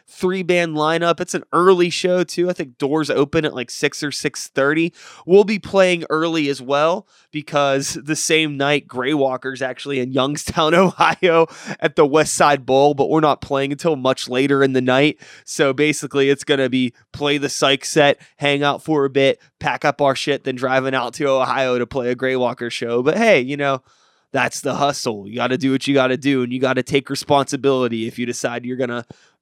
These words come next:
play in multiple bands. Sometimes, you know, you gotta, eh,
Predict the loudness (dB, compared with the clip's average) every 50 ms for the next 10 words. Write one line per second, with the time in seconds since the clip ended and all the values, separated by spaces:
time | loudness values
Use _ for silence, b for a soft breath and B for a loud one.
0 | _ -8 0 2 4 4 4 2 0 0 -2 -2 -2 -4 -6 -6 -6 -2 0 0
1 | 0 0 -2 -6 -8 -6 -6 -6 -6 -4 -6 -8 -6 -6 -10 -10 -6 -6 -6 -4
2 | -4 -6 -6 -4 -2 0 0 2 0 -2 -2 _ _ _ _ _ _ _ _ _
3 | _ _ _ _ _ _ -4 0 0 0